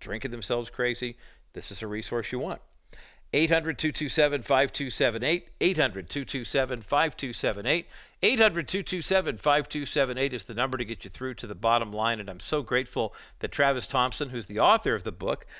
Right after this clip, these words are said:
uh, has found a, a ministry in thera-, therapy and marriage and family therapy, and he's working on a P H D now, and I'm, I'm grateful that he was able to not only overcome the addiction, with God's help, of course, good counseling, and with his parents' support,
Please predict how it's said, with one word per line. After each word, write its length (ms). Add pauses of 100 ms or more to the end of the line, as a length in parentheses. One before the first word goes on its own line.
(220)
uh, 180
has 300
found 500
a, 380
a 100
ministry 640
in 200
thera-, 380 (120)
therapy 400
and 100
marriage 240
and 80
family 340
therapy, 420
and 80
he's 160 (320)
working 280
on 80
a 60
P 200
H 220
D 220
now, 300
and 80
I'm, 180
I'm 140
grateful 520 (260)
that 180
he 140
was 260
able 400
to 500
not 220
only 200
overcome 380
the 120
addiction, 500 (320)
with 180
God's 300
help, 200
of 140
course, 300
good 240
counseling, 560
and 400 (340)
with 160
his 140
parents' 340
support, 420